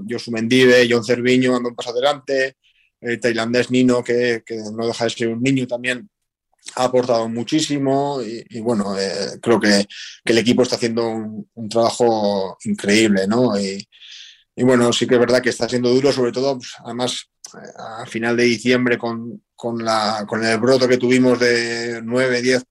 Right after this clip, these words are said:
personas de, con, con el virus, cuando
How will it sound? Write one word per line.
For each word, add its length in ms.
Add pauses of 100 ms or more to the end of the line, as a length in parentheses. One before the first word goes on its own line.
(140)
personas 440
de, 280
con, 560 (400)
con 420
el 240
virus, 460
cuando 560